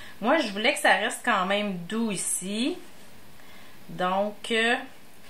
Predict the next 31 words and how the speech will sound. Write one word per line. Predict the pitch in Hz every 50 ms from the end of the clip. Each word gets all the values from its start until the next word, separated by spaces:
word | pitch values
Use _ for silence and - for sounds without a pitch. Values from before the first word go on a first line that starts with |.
| - -
ce | - -
que | - 220 240 294
je | 285 233
vais | 208 190 170
faire... | - - - 220 214 220 226 226 233 240 254 254 247 - - - - - - - - - - - -
Je | - 180
vais | 170 180
aller | 180 175 180 202 240 233
dans | 226 208 190 185
mon | 180 185 180 180 180 175 175 165 143 - - -
corail | - 220 214 214 233 240 269 269 -
calypso | 247 202 180 180 180 - - - - 240 247
qui | - 233
est | 202 - 196
un | 185 180
peu | 180 - 240 247
dilué | 214 190 180 - 185 196 190 185 196 190 175 190 220 240
encore. | 240 196 - - - 196 185 185 196 214 240 269 277 277 - - - - - - - - - - - - - - - - - - - - - - - - - - - - - -
Je, | - 156 165 160 156 160
je, | - - -
je | 170 - -
rajoute | 180 175 175 185 220 226 - 196
même | 196 202 226 226 202
de | 170
l'eau, | 165 156 156 160 160 165 180 208 226 240
là. | 233 226 240 247 247 - - - - - - - - - - - - - - - - - - - - - - - - - - - - - - - - - - - - -
Je | - 190
veux | 196 220
que | 240 -
ça | - 262 226 190
soit | - - - 208 202 208 208 214 226 233